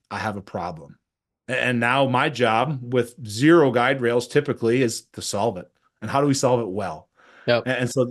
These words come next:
Speaker 1: that's a lot of what we do. As simple as that definition may be, we talk all the time.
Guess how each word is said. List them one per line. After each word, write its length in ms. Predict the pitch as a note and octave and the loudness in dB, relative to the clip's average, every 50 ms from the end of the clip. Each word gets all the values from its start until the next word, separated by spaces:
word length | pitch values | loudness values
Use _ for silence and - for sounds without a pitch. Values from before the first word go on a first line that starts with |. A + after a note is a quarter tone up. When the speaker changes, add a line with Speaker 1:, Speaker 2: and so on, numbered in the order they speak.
| B2 | -2
Speaker 1:
that's 220 | A#2+ D#3 E3+ E3+ - | -2 0 0 0 0
a 60 | E3+ | 0
lot 360 | C#3+ A#2 A2 A#2 B2+ D#3 F#3+ | 2 2 2 2 2 2 2
of 140 | F#3 C3+ A#2+ | 0 -2 -2
what 200 | B2+ C#3 C3 - | -2 -2 -2 -2
we 160 | B2 C3 A#2+ | -2 -2 -2
do. 160 | A#2+ D3+ D#3 | 0 2 2
As 240 | B2+ A#2 B2 A#2+ - | 2 2 0 -2 -4
simple 380 | - - D#3+ F3+ - - G3+ F3+ | -2 2 2 2 2 2 0 0
as 80 | C#3 | 2
that 240 | A#2 C3+ C3+ B2+ G#2 | 2 0 0 -2 -2
definition 640 | G#2+ C3 C#3 C#3 - B2+ B2 B2+ B2+ - D#3 C#3 B2+ | -2 -2 -2 -2 -2 -4 -4 -4 -4 -4 -4 -4 -2
may 160 | B2 B2+ C3 | 0 0 0
be, 380 | A#2+ A#2 A2 B2 C#3+ F3 E3+ - - - - - _ | 0 -2 -2 -2 -2 -2 -4 -6 -14 -20 -20 -12 _
we 100 | - D#3 | -6 -4
talk 280 | D#3+ - F3 F3 E3+ C3+ | 0 0 0 0 2 2
all 160 | B2 C3+ C#3 | 2 2 2
the 60 | C#3 | 2
time. 400 | C3+ - C3 G2+ F#2 E2 D#2 - | 0 -4 -6 -6 -6 -8 -14 -18